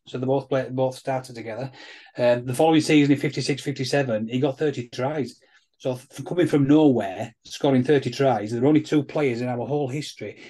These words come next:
in the previous sixty years who had actually scored more than that. He won eight winners' medals. The first of it came in nineteen fifty-six when we won the Yorkshire Cup,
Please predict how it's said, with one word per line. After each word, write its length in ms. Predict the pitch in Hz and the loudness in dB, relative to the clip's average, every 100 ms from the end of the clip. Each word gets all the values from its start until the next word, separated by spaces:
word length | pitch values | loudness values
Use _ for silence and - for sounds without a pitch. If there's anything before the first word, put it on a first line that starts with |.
| _ | _
in 100 | 120 | -6
the 100 | - | -2
previous 360 | 143 131 120 | 0 0 0
sixty 260 | - - 135 | -4 -4 2
years 400 | 127 135 107 - - | 4 4 2 -2 -2
who 100 | 127 | 0
had 100 | 123 | 0
actually 220 | - 127 | -2 -4
scored 500 | - 143 123 120 113 _ _ | 0 2 2 0 -4 _ _
more 460 | 120 131 139 110 123 | 0 2 2 -2 -8
than 200 | 110 107 | -12 -10
that. 300 | 104 - - - - - - _ | -12 -14 -16 -20 -20 -20 -20 _
He 80 | - | 2
won 200 | 131 139 | 4 6
eight 160 | 147 131 | 6 4
winners' 240 | 131 131 | 4 4
medals. 380 | 139 135 190 - | 4 2 0 -2
The 120 | 139 | -8
first 340 | 120 151 139 143 | 0 2 2 0
of 80 | |
it 120 | 135 131 | -4 -4
came 260 | 147 135 | -2 0
in 80 | 127 | 0
nineteen 340 | 135 131 135 | -2 -4 -6
fifty-six 520 | 123 - 120 170 - 135 | -10 -10 -8 -8 -6 -2
when 100 | 120 | 0
we 80 | |
won 160 | 120 117 | 0 -2
the 100 | 120 | -2
Yorkshire 300 | 117 117 123 | -4 -4 -4
Cup, 300 | 147 151 - | -2 -2 -4